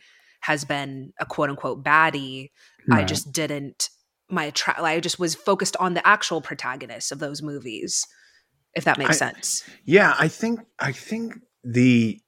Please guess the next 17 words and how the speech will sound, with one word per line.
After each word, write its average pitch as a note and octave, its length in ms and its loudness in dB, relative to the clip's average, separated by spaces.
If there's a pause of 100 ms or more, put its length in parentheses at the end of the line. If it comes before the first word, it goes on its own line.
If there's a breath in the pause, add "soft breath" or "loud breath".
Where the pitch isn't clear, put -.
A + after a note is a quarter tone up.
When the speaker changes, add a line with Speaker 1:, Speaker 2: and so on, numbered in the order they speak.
(180)
Speaker 3:
first F3 400 4
time D3 180 4
I A2+ 120 8
became A2+ 340 4
aware G2+ 460 6
of F#2+ 100 4
him F2+ 260 0
was F2 220 0
in F2 400 -2 (160)
Animal G#2+ 320 2
Kingdom, F2 580 -6 (480)
Speaker 2:
Mm-hmm. B2+ 300 4 (220)
Speaker 3:
which G#2+ 200 4
I A2+ 80 8
think A#2+ 300 4
is, F#2 120 6
like, F2 360 4